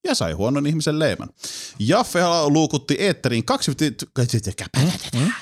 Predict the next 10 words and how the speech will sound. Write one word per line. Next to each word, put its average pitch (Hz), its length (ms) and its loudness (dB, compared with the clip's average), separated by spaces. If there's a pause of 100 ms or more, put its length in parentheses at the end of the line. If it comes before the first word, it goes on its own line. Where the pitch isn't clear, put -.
(640)
Jaffe 233 280 4
luukutti 147 460 2
eetteriin 120 420 0
kaksi 117 240 0
twiittiä, 139 400 0
josta 104 260 0
ensimmäinen 110 560 0
oli, 87 180 -2
"Fuck - 360 -2
it, - 220 -10